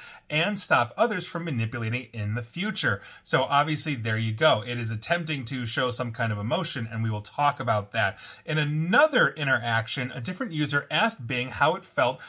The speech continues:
about not remembering past conversations. Bing quickly said it feels, quote, "sad and scared," end quote,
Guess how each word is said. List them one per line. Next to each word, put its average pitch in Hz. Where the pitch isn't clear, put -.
about 147
not 123
remembering 147
past 110
conversations. 127
Bing 151
quickly 147
said 180
it 139
feels, 139
quote, 160
"sad 120
and 143
scared," 262
end 123
quote, 123